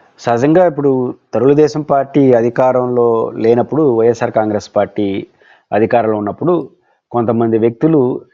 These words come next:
ఎన్టీఆర్ ట్రస్ట్ పేరుతో నడుస్తున్నటువంటి తెలుగుదేశం కేంద్ర కార్యాలయం అమరావతిలో డీజీపీ ఆఫీస్ పక్కన ఉంటుంది, అక్కడికి వెళ్ళి,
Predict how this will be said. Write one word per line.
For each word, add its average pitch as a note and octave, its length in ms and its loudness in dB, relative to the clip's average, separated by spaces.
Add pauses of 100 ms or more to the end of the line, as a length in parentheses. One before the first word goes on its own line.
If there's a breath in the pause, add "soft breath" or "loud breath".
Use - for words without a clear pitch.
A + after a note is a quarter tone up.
ఎన్టీఆర్ B2 380 0
ట్రస్ట్ - 380 -6 (240)
పేరుతో A2 220 0
నడుస్తున్నటువంటి G#2 580 -4
తెలుగుదేశం A2 560 0
కేంద్ర A#2 320 -2
కార్యాలయం G2+ 440 0 (280)
అమరావతిలో G2+ 440 0
డీజీపీ G#2 420 -2
ఆఫీస్ F2+ 300 -4
పక్కన F#2 220 -8
ఉంటుంది, F#2 420 -8 (440 soft breath)
అక్కడికి A#2+ 340 -2
వెళ్ళి, B2 560 0